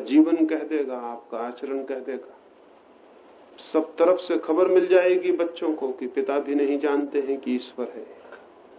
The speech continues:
तब ईश्वर पर तो श्रद्धा पैदा नहीं होगी, हां, पिता पर जरूर अश्रद्धा पैदा हो जाएगी।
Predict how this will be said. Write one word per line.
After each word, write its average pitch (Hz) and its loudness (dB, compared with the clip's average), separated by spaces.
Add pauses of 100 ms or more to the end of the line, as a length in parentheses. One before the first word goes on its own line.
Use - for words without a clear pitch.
(2250)
तब 233 4
ईश्वर 214 0
पर 220 -2
तो 165 -4
श्रद्धा 151 -6
पैदा 123 -4
नहीं 139 -2
होगी, 170 -6
हां, 127 -8
पिता 131 -4
पर 110 -6
जरूर 120 -6
अश्रद्धा 113 -10
पैदा 104 -8
हो 101 -12
जाएगी। - -18